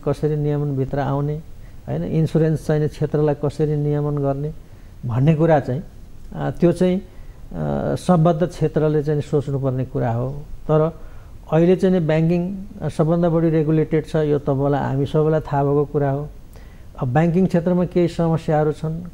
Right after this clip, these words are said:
कर्जा माग हुन्छ, तर माग अनुसारको कर्जा जान नसक्ने, अथवा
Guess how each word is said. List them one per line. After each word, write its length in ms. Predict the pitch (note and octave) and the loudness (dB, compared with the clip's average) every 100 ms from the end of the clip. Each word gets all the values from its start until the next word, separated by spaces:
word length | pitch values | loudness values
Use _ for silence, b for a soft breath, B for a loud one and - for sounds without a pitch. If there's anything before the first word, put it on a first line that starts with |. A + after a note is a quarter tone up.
| - | 0
कर्जा 520 | D#3 C#3+ D#3+ D#3 D3+ | 2 4 4 2 0
माग 280 | D3 D3 D3+ | -2 0 0
हुन्छ, 260 | C3+ C#3 E3 | 0 0 -2
तर 440 | E3 D3+ D3 C#3+ - - | 0 0 0 -4 -8 -4
माग 280 | D3+ D3+ D3+ | 0 2 2
अनुसारको 440 | D3 C3+ D3 D3 | 0 0 -2 -2
कर्जा 400 | - C#3 C3 C#3 | -2 -2 0 0
जान 300 | C#3 C#3 C#3 | 0 0 -2
नसक्ने, 380 | C3+ C#3+ C3 D3+ - b b b b D3 | -4 -8 -8 -10 -12 b b b b -4
अथवा 380 | D3+ D#3+ E3+ | 0 4 2